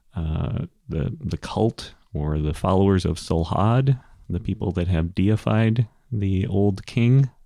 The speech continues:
uh, of Ashmore, and, uh,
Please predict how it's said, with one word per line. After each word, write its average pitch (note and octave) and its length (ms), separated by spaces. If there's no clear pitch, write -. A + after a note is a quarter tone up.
uh, F2+ 40
of E2+ 220
Ashmore, B2 640
and, E2+ 680
uh, D#2+ 560